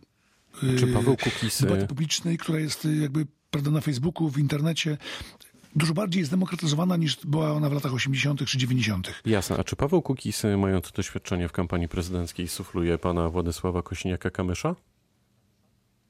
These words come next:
Speaker 2: E, będzie wsparciem, jestem o tym przekonany. Natomiast, e, e, Kosiniak-Ka-, Kamysz jest innym kandydatem niż Kukiz, prawda? Bo Kukiz był takim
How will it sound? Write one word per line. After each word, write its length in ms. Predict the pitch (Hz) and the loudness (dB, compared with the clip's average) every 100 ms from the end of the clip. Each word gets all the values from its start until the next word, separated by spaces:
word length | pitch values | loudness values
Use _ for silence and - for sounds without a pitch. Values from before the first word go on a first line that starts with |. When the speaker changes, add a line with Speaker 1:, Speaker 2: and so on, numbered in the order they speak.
| - - - - - - - | -20 -12 -8 -8 -8 -10 -4
Speaker 2:
E, 20 | 127 123 131 135 - - _ _ - - - | 0 2 0 -4 -12 -20 _ _ -18 -6 0
będzie 300 | 151 180 180 | 0 0 -4
wsparciem, 680 | - 110 98 - 180 233 196 | -4 -4 -2 0 0 2 0
jestem 200 | 147 139 | 2 2
o 40 | |
tym 120 | 139 | 0
przekonany. 580 | 127 139 117 90 113 214 - - - - - | -2 -2 0 2 2 0 -2 -14 -14 -16 -2
Natomiast, 680 | 131 127 151 160 175 - - | 2 2 2 0 0 -2 -2
e, 40 | |
e, 800 | 156 165 - - 151 156 151 156 156 156 - _ - - - - - - - - _ _ _ - _ _ _ _ _ _ - - - - | 0 0 -2 -2 2 4 4 2 2 0 -4 _ -12 -10 -10 -14 -16 -18 -20 -20 _ _ _ -20 _ _ _ _ _ _ -20 -20 -16 -2
Kosiniak-Ka-, 540 | 170 190 185 - 185 - | 0 2 0 0 -2 0
Kamysz 240 | 165 180 | -2 0
jest 140 | 175 202 | 0 2
innym 260 | 190 156 | 4 2
kandydatem 380 | 143 127 127 127 | 2 0 0 0
niż 160 | 113 - | 0 0
Kukiz, 380 | 107 92 104 | -4 -4 -4
prawda? 280 | - 92 127 | -4 -4 -2
Bo 100 | 156 | 0
Kukiz 280 | - 160 160 | 0 0 0
był 140 | 151 | 0
takim 400 | 147 147 147 139 | -2 -2 0 0